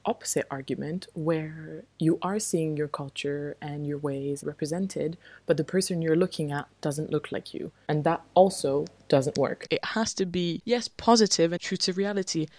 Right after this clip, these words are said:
and diverse. And yes, she is Hawaiian, but it's, it's, it's the bare minimum. You are literally casting someone to play a Hawaiian person living in Hawaii, but also it's just,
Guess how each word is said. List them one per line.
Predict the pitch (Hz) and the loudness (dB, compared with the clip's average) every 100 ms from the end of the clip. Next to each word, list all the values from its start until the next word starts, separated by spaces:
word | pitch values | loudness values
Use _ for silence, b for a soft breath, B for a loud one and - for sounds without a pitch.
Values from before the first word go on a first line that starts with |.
| B | B
and | 180 180 | -2 2
diverse. | 180 180 190 175 - | 2 0 -2 -4 0
And | 190 | 2
yes, | 214 262 - | 2 4 4
she | - - | 2 4
is | 226 - | 4 4
Hawaiian, | 170 151 - 156 185 | 0 -2 -2 -4 2
but | 208 | 2
it's, | 208 - | 2 0
it's, | 247 - - | -2 -2 -2
it's | 247 | -2
the | - | -2
bare | 214 196 | 2 2
minimum. | 180 196 135 - 156 | 2 0 -2 -6 -6
You | 180 | -2
are | 180 | 0
literally | 175 175 247 | 0 0 -4
casting | 208 - 202 - 143 | -6 -6 -6 -6 -8
someone | - 147 143 151 156 | -8 -8 -6 -8 -8
to | - 160 | -6 -6
play | - 214 175 - | 0 0 2 0
a | 160 | -2
Hawaiian | - 170 202 262 233 | 0 4 6 6 6
person | 180 180 175 - - - B - | 4 2 0 0 -6 -10 B 4
living | 170 233 254 233 | 8 8 6 4
in | 180 | 2
Hawaii, | - 156 156 - - - B B _ | 0 -2 -2 -6 -6 -6 B B _
but | - | 0
also | - 269 262 247 | 2 4 4 4
it's | 208 | 2
just, | - 208 - | -2 -4 -4